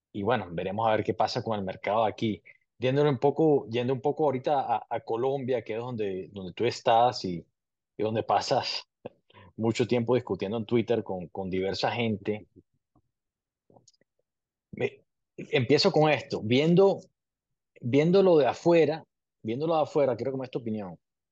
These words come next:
Me da bastante tranquilidad que los Gilinski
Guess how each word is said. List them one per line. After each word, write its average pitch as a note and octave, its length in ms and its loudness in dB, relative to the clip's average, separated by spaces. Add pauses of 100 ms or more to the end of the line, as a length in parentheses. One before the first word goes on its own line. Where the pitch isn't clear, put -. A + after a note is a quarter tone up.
(540)
Me B2+ 300 2
da B2+ 240 6
bastante F3 960 -2
tranquilidad A#2+ 1000 -4 (460)
que A#2+ 100 -4
los A2 320 -4
Gilinski D3 840 -6